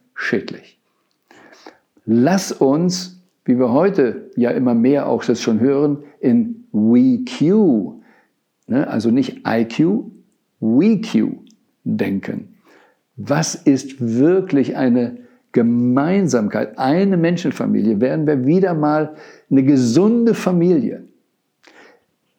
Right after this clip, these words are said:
In einer gesunden Familie müssen wir darauf achten, dass es der Familie gut geht,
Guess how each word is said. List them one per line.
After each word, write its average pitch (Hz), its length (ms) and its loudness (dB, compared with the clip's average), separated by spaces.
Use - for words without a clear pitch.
In 226 180 4
einer 208 200 2
gesunden 185 560 2
Familie 170 520 2
müssen 180 200 -2
wir 165 60 0
darauf 147 240 -2
achten, - 240 -2
dass 120 140 0
es 113 80 -4
der 107 120 -2
Familie 143 440 0
gut 110 280 0
geht, 175 360 0